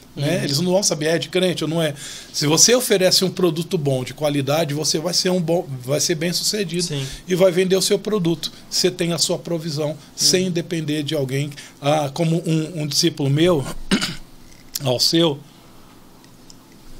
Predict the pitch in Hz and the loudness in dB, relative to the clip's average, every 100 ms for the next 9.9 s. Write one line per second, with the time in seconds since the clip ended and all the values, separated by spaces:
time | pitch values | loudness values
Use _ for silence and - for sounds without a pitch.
0 | - - - - - - - - - - | -18 -20 -20 -20 -20 -20 -20 -20 -20 -8
1 | - - - - - - - - - 131 | -6 -6 -10 -14 -20 -20 -20 -16 -8 0
2 | 151 143 151 151 151 147 139 143 143 151 | 2 4 4 2 0 0 2 0 -2 -2
3 | 139 - 127 131 151 151 139 - - - | 0 0 0 -2 -2 -2 -8 -18 -20 -20
4 | - 143 160 160 147 151 143 160 180 147 | -4 2 2 2 2 0 0 0 -2 -2
5 | 135 - - - 127 131 135 131 131 131 | -4 -6 -18 -12 -4 0 0 0 0 -2
6 | 143 143 151 143 151 165 135 123 131 123 | -2 -2 0 2 2 2 0 -2 -2 -2
7 | 117 123 143 170 139 - - - - - | -4 -4 0 -2 -2 -8 -14 -18 -18 -20
8 | - - - 160 165 156 151 165 151 151 | -16 -14 -2 2 2 2 -2 2 2 2
9 | - 147 143 147 139 147 147 147 135 | 2 0 2 0 0 -2 -4 -6 -10